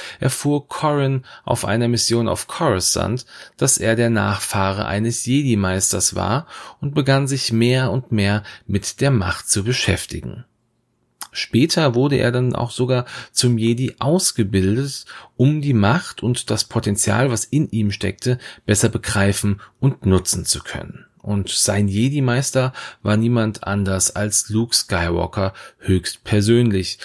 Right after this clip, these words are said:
Und obwohl die alten Lehren der Jedi eine Ehe oder eine zu enge Bindung nicht erlaubten,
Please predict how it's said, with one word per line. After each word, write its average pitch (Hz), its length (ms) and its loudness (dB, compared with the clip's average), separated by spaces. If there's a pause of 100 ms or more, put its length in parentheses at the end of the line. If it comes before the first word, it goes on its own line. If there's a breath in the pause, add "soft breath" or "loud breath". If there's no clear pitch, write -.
(360 loud breath)
Und 123 320 2
obwohl 117 760 2 (400)
die - 160 -2
alten 135 480 0
Lehren 165 720 2
der 110 180 2
Jedi 107 640 0
eine 101 400 -2
Ehe 120 440 0
oder 98 360 -2
eine 92 300 -6
zu - 420 -2
enge 113 300 0
Bindung 139 580 2 (340 loud breath)
nicht - 360 -2
erlaubten, 120 800 0